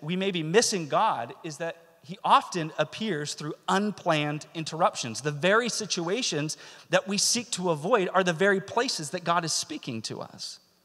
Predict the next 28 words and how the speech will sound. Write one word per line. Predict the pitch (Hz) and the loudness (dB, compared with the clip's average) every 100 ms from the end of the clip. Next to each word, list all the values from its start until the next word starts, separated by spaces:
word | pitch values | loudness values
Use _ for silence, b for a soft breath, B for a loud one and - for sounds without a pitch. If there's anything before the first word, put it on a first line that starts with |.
| _ _ _ _ _ | _ _ _ _ _
I | 262 | 2
just | 320 - | 4 2
don't | 339 | 4
have | 254 233 | 2 6
time | - 254 311 | 6 4 0
for | - 170 | -4 -6
that. | 110 92 - - - _ _ _ _ _ _ _ _ _ _ - | -6 -8 -12 -20 -20 _ _ _ _ _ _ _ _ _ _ 2
I'm | 208 | 4
so | - 254 | 10 10
busy, | 180 226 285 269 262 | 10 0 -2 -2 4
my | 175 | 4
plate | - 226 202 | 4 2 2
is | 180 | 0
so | 196 | -2
full, | 170 - 254 214 | -2 4 4 4
I | |
have | 185 165 | 2 2
so | - 220 | 4 4
many | 233 233 | 4 0
responsibilities. | 220 - 214 214 180 202 208 208 B B B - | -2 0 -2 -2 -2 -2 -2 -4 B B B 0
I | 220 269 | 2 2
just | 311 - | 0 0
don't | 226 208 | 0 2
have | 196 185 | 4 4
time | 185 165 | 2 0
for | 160 | 0
that | 143 127 | -2 -2
distraction | - 117 - - | -6 -8 -8 -12